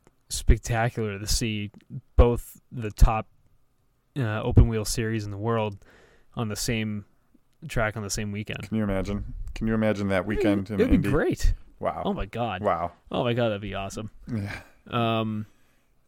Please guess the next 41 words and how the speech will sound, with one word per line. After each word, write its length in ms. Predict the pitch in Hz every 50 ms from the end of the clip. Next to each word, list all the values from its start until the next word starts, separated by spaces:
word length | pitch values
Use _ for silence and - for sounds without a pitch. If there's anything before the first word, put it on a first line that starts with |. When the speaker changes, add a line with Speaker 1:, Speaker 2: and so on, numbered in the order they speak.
| _ _ _ _
Speaker 1:
but 100 | - 185
yeah, 140 | 190 160 117
I 100 | 110 113
think 180 | - 160 143 -
those 200 | 135 131 123 120
are 140 | 120 113 107 _ -
probably 260 | 117 113 110 110 107
the 120 | 104 107
top 300 | 101 - 117 104 101 -
three 240 | - - 113 110 110
for 140 | 104 - 110
me 220 | 104 104 104 101
is 260 | 101 101 104 107 - 117
Long 280 | 113 107 101 101 107
Beach, 340 | 101 110 107 104 98 - -
Road 160 | 117 110 107
America, 640 | 107 104 104 104 104 101 101 - 107 104 104 101 101 - - - - - _ _ _ -
and, 520 | - 104 104 104 101 101 98 95 95 95
uh, 320 | 98 95 95 95 95 95 98 - - - _ _ _ _ _ _ _ _ _ _ _ _ -
yeah. 180 | 107 101 95 90 - - - - - - -
Speaker 2:
So 140 | - - 170
you 120 | 180 202
want 140 | 214 202 143
a 40 | 120
ca-, 180 | - - 160
you 140 | 147 151 170
want 100 | 185 175
a 20 | 147
place 220 | - 156 139 -
with 120 | 127 107 -
character. 460 | - 120 110 104 95 - - 92 92
You 120 | 95 110
want 140 | 120 131 120
a 40 | 113
place 340 | - - 117 110 104 - -
that 240 | - 104 104 98 -
has 280 | 101 104 101 98 90
some 360 | - - 101 95 92 92 90 85
tradition 720 | - - 117 113 110 107 - 110 107 104 101 98 98 98
and 400 | 95 - 101 95 92 90 90 90
some, 480 | - - 104 95 92 92 90 90 90 87